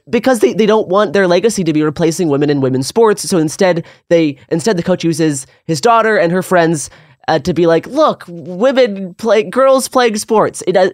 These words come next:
it, it, it doesn't make very much sense. But the other team helps the little girls play the game, but just, they ultimately, uh, crush the little girls four hundred and eighteen to six.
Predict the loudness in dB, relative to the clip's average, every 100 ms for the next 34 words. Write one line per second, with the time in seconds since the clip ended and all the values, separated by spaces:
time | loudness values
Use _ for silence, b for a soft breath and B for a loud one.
0 | -2 -2 0 2 0 2 2 2 0 0
1 | 0 0 -2 -4 -4 -12 B -4 -2 0
2 | 0 0 -2 -2 0 0 0 -2 -2 -2
3 | 2 2 2 2 0 -2 -2 -2 0 2
4 | 2 2 B B B -2 -2 -4 _ _
5 | -6 -4 -4 -8 -8 0 4 4 2 0
6 | 0 2 2 2 2 2 0 -4 -4 -2
7 | -2 -2 -2 0 0 0 2 2 -2 -8
8 | -14 -16 -16 -20 -4 0 0 0 0 0
9 | 0 0 -2 -2 -4 -2 -2 -4 -6 -6
10 | -8